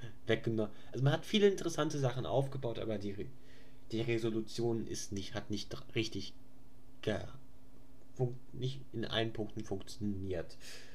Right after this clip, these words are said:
Eigentlich in gar keinen Punkten funktioniert. In fast gar keinen. In wenigen Punkten. Ähm, ist es trotzdem nicht, ist es trotzdem nicht, äh, äh, ganz unten in, in Marvel Ranking. Da, Marvel hat da ganz an-, ganz andere Sachen rausgebracht,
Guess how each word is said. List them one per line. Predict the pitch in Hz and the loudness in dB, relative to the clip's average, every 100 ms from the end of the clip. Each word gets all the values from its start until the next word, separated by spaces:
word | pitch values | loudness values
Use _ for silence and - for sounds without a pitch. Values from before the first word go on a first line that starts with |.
| - - - | -6 -6 -2
Eigentlich | 110 104 | -2 0
in | 98 | -2
gar | 92 | -2
keinen | - 85 | -2 -4
Punkten | - 82 87 | -4 -4 -4
funktioniert. | - 85 87 87 85 90 | -6 -6 -6 -4 -4 -4
In | 98 | -4
fast | 90 - | -4 -4
gar | 78 | -4
keinen. | - 92 - - - - - - - | -4 -4 -4 -6 -6 -6 -6 -6 -2
In | 104 | 0
wenigen | 107 95 82 78 | 2 2 -2 -4
Punkten. | - 98 - - - - - - - - | -4 -6 -4 -6 -6 -6 -6 -6 -6 -2
Ähm, | 123 127 117 117 - - - | 6 8 8 4 -2 -4 4
ist | 143 | 6
es | 147 | 6
trotzdem | - 113 - 123 | 4 2 4 4
nicht, | 113 - - | 2 -2 -4
ist | 107 | -4
es | - | 0
trotzdem | 113 113 131 | 2 4 2
nicht, | 120 110 - | 2 0 -2
äh, | 104 98 101 104 98 | -2 0 0 0 0
äh, | - - - - | -4 -8 -8 0
ganz | 104 139 135 | 4 6 4
unten | 131 139 139 135 131 | 4 6 6 6 4
in, | 101 123 113 | 4 2 2
in | 113 117 110 107 107 104 101 | 0 2 2 2 0 0 0
Marvel | 101 104 110 101 | 0 2 2 2
Ranking. | 101 101 | 2 0
Da, | 95 95 - - - | -2 -2 -6 -6 -6
Marvel | 90 95 92 | -4 -2 -2
hat | 92 87 | -4 -4
da | |
ganz | 82 87 82 | -4 -4 -4
an-, | 90 98 95 - | -4 -2 -4 -4
ganz | 90 90 | -4 -2
andere | 104 104 | -2 -2
Sachen | 98 95 92 | -2 -2 -2
rausgebracht, | 92 92 - - 90 | 0 0 0 -4 -6